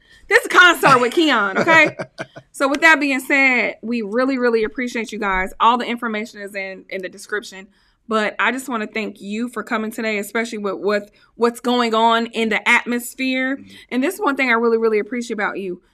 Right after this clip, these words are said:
Speaker 1: You push through no matter what, and you let that be your learning opportunity while doing.
Speaker 2: Right.
Speaker 1: Some people have a situation coming up or that's occurring. It's like, "Uh-uh, I can't deal."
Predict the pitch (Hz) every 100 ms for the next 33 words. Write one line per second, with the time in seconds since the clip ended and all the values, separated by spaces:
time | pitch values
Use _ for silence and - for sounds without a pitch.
0 | _ 214 294 440 - 285 277 - 240 254
1 | 226 208 220 226 214 196 190 190 226 247
2 | _ _ _ - 220 220 202 233 240 226
3 | 196 208 214 208 190 190 208 208 208 190
4 | 190 170 233 214 190 190 190 _ _ _
5 | _ 190 196 208 202 175 165 180 196 175
6 | - - - 104 - 269 359 359 302 254
7 | 262 240 220 226 226 214 226 254 208 226
8 | 202 202 196 - 190 190 190 190 - 190
9 | - 247 247 196 185 208 190 214 - 180
10 | - _ _ _ - 208 285 220 175 220
11 | 196 156